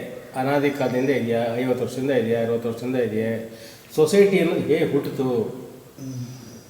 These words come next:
Speaker 1: ಅನ್ನೋದನ್ನ ನಾವು ತಿಳ್ಕೋಬೇಕು, ತಿಳಿಪಡಿಸ್ಬೇಕು.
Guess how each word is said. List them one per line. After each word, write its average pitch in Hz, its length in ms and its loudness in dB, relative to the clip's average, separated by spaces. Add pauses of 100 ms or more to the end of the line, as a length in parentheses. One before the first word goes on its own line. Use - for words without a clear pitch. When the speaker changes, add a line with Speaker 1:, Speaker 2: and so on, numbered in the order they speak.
(840)
Speaker 1:
ಅನ್ನೋದನ್ನ 185 460 8 (260)
ನಾವು 165 460 2
ತಿಳ್ಕೋಬೇಕು, 156 680 0
ತಿಳಿಪಡಿಸ್ಬೇಕು. 156 760 4